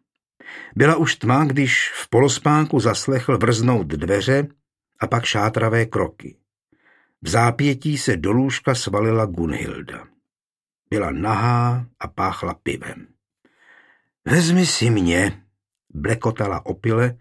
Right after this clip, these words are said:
a sama roztáhla stehna. Shodil ji na podlahu, byla mu odporná. Tam jeho manželka usnula. Nechal jí být. Otočil se na druhý bok,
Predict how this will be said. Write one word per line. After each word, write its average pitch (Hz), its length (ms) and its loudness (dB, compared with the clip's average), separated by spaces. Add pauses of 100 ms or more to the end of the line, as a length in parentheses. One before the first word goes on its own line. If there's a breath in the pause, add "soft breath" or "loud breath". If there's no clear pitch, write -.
(460 soft breath)
a - 100 -4
sama 110 400 0
roztáhla 95 640 -2
stehna. - 640 -10 (1200)
Shodil 135 520 4
ji 120 140 4
na 117 160 2
podlahu, 78 580 -4 (280)
byla 85 200 -6
mu 80 140 -4
odporná. 71 920 -8 (1080)
Tam 147 300 4
jeho 139 280 4
manželka 120 920 2
usnula. - 600 -8 (560)
Nechal 76 280 -2
jí - 140 -14
být. - 340 -16 (1040 loud breath)
Otočil 147 440 4
se 139 160 2
na 123 140 4
druhý 92 320 -2
bok, 127 340 0